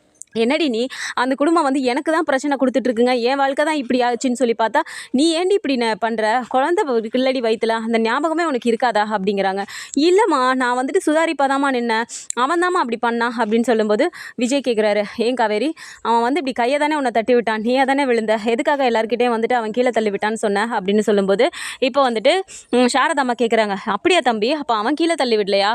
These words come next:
அப்படின்னு சொல்லும்போது, "இல்ல அத்தை, இவ தான் போயிட்டு எகிரிக்கிட்டு சும்மா அவன் பாட்டுக்கு உட்காந்துட்டு இருந்தான், இவ தான் போய் வம்பே இழுத்தா"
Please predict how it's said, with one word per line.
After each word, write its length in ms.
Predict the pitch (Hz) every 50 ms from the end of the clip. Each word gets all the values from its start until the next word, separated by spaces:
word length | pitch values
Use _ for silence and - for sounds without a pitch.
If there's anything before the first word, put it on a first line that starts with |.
| 226 220
அப்படின்னு 280 | 190 190 214 220 - 220
சொல்லும்போது, 340 | 208 202 202 202 208 240 - - - - - - 254 285
"இல்ல 180 | 320 330 294 220
அத்தை, 160 | - 202 208 220 214 220
இவ 140 | 226 262 240 269
தான் 120 | 302 269 269
போயிட்டு 200 | 240 240 247 254 220
எகிரிக்கிட்டு 360 | 214 247 254 214 233 208 254 - 269
சும்மா 180 | 247 247 269 254 233
அவன் 180 | 220 214 196 220
பாட்டுக்கு 260 | 226 247 247 226 196
உட்காந்துட்டு 320 | - 226 226 220 190 190 202
இருந்தான், 220 | 202 190 196 - - - - - 262
இவ 100 | 269 269 262
தான் 100 | 302 320 269
போய் 80 | 269 254 226
வம்பே 220 | 220 214 226 247 254 240
இழுத்தா" 260 | 220 202 - 196